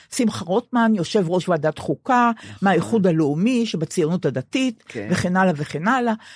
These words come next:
Speaker 1: אף פעם לא שמעתי את שמו לפני ה-,
Speaker 2: גם אני
Speaker 1: הוא
Speaker 2: לא.
Speaker 1: מהכנסת הקודמת, אבל
Speaker 2: כן.
Speaker 1: אף פעם לא. ופתאום הוא נעשה מוביל דרך, ממש,
Speaker 2: ממש,
Speaker 1: אה,
Speaker 2: מככב.
Speaker 1: ממ-, ממש הוגה דעות, מוביל דרך,
Speaker 2: כן.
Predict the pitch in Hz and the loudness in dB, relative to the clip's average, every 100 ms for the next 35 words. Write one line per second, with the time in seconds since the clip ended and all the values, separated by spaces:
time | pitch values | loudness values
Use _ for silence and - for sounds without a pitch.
0 | - 240 - 247 202 202 208 185 180 180 | -4 -2 0 2 4 2 2 0 0 -2
1 | - 185 165 - - 202 160 156 131 135 | 0 0 0 -2 0 2 2 -4 -6 -4
2 | 131 131 131 196 202 196 196 185 190 - | -4 -2 2 4 4 2 0 0 -2 -4
3 | - - - 156 226 277 294 - 175 190 | -10 -8 -6 0 2 2 -2 -2 0 0
4 | 185 208 185 180 - _ - _ _ 190 | 0 0 2 2 -2 _ -20 _ _ -4
5 | 190 440 453 - 311 381 453 285 214 196 | 2 0 0 0 2 2 0 -2 0 -2
6 | - 330 359 453 - 208 175 190 330 320 | -2 0 0 -2 0 0 2 0 0 0
7 | 269 262 269 254 - - _ _ _ 170 | 2 2 0 -2 -8 -14 _ _ _ -4
8 | 170 220 339 403 - - - - - - | 0 0 0 -2 -4 -4 -8 -14 -20 -20
9 | 180 - 120 240 - - 214 208 - 220 | -16 -10 0 0 0 0 2 0 0 0
10 | 202 202 302 480 - - 196 175 247 226 | 2 2 2 2 -2 -4 -2 2 2 2
11 | - 262 277 208 185 139 220 160 214 254 | 0 2 0 0 -4 -2 -2 0 0 2
12 | 262 262 - 113 107 | 2 -2 -4 -10 -14